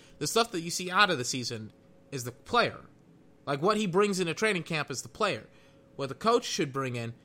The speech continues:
schemes, game plans, things of, insight, things of that nature. Jason Garrett does not bring any of that stuff.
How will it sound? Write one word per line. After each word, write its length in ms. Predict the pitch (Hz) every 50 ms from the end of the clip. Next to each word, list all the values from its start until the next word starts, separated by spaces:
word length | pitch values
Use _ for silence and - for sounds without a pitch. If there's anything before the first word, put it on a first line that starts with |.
| _ - -
schemes, 600 | - - - 185 185 185 180 180 175 170 - -
game 320 | - - 170 175 175 165
plans, 480 | 160 - 180 165 160 160 160 151 - - - - _ -
things 260 | - 180 170 156 147
of, 120 | 143 143 - -
insight, 500 | 175 180 175 160 - - 117 101 104 - - - - - - _ _
things 260 | - 190 185 185 156
of 80 | 160 156
that 200 | 151 139 123 117
nature. 340 | 110 107 90 - - - - - - _ - - - - - - - - - - - - -
Jason 360 | 113 170 190 190 180 - 165
Garrett 340 | 180 185 170 147 131 131 - - - - - - - - - - - - - - 113
does 240 | 120 147 160 151 151
not 240 | 160 151 147 135 120
bring 200 | 135 135 135 135
any 200 | 131 131 123 110
of 80 | 98
that 200 | 95 98 95 90
stuff. 220 | - - 98 -